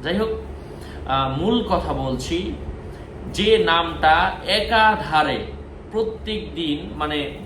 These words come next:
বারো দিন বিছানার মধ্যে বসে পাক পবিত্র অবস্থায় রাতের বেলা একা একা ঘরের মধ্যে বসে, কারণ একা একা থাকলে,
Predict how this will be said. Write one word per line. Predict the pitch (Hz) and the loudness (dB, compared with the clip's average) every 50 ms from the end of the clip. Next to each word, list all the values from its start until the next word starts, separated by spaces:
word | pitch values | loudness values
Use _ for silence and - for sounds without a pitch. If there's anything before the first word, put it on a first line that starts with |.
| - - | -6 2
বারো | - 147 156 170 185 196 220 220 214 | 4 6 6 8 6 6 4 2 2
দিন | - 143 135 123 110 107 107 - - - - - - - - - - - - - - - - - - - | 0 -2 -2 -4 -4 -4 -6 -8 -10 -10 -12 -12 -14 -12 -14 -14 -14 -16 -16 -16 -14 -14 -12 -12 -10 -4
বিছানার | - 180 196 190 - - 220 208 214 220 214 214 | -2 -2 -2 -2 0 2 4 4 6 4 4 2
মধ্যে | - - 175 170 165 143 156 151 | 2 -2 -4 -6 -6 -4 -2 -2
বসে | 147 143 143 147 147 143 151 160 175 185 208 214 - - | 0 0 -2 -4 -4 -4 -4 -4 -4 -4 -6 -8 -8 -2
পাক | 196 208 220 240 247 - - 208 | 2 4 4 4 4 2 -4 -4
পবিত্র | 214 202 196 196 190 190 180 170 | -4 -2 -2 -2 -4 -4 -4 -2
অবস্থায় | 156 151 147 143 143 135 - - 139 123 117 110 104 - - - - - - - - - - - | -2 0 0 0 -2 -4 -6 -6 -6 -6 -6 -6 -8 -10 -12 -12 -14 -14 -14 -14 -14 -12 -12 -12
রাতের | - 123 135 147 156 170 - - 247 240 220 208 190 | -8 -4 0 2 2 2 2 2 2 2 2 2 2
বেলা | - 151 - - - - - - - - - - - - - - - - - - - - - - - - - - - - - | 0 0 0 0 -2 -4 -6 -10 -14 -14 -14 -14 -14 -14 -14 -14 -16 -16 -16 -16 -16 -16 -16 -16 -16 -16 -14 -14 -10 -6 -2
একা | 196 220 214 - 240 226 | -2 -2 0 2 4 4
একা | 240 240 233 240 226 202 - 151 | 4 4 2 0 -2 -2 -2 -2
ঘরের | 165 160 165 175 175 170 | -2 0 0 0 0 0
মধ্যে | 170 165 156 143 135 147 | -4 -6 -6 -4 -2 -2
বসে, | 147 135 131 127 - - 117 113 - - - - - | -2 -2 -4 -6 -6 -8 -10 -10 -12 -12 -14 -10 -6
কারণ | 165 165 170 175 175 170 - - - | -4 -2 -2 -2 -4 -6 -10 -10 -6
একা | 170 180 180 185 220 220 214 | -4 -4 -2 0 0 2 2
একা | 226 220 220 214 208 202 | 2 2 0 -2 -2 -2
থাকলে, | 190 190 190 190 185 175 160 165 - | -4 -4 -4 -4 -2 -2 -2 -2 -4